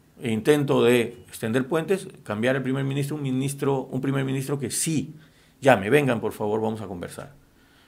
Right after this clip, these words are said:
Eso sería para mantener la institucionalidad, ¿no? Para que no se rompa el, el Ejecutivo y el Legislativo. Y luego, si no se puede hacer eso,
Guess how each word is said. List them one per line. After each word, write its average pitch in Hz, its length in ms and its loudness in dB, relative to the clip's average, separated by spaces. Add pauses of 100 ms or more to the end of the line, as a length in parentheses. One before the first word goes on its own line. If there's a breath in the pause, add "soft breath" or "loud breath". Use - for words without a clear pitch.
(100)
Eso 185 200 0
sería 185 320 4
para 139 140 4
mantener 110 380 0
la 156 60 2
institucionalidad, 113 880 2
¿no? 127 160 -4
Para 113 140 0
que 98 100 -4
no 127 140 0
se 120 140 -2
rompa 139 580 2
el, 104 140 -4
el 101 100 -4
Ejecutivo 120 420 -2
y 156 40 2
el 151 60 0
Legislativo. 151 460 0 (960 loud breath)
Y 151 120 10
luego, 175 360 12 (200)
si - 160 -4
no 143 100 0
se 147 100 -2
puede 143 200 2
hacer 139 180 0
eso, 135 320 -2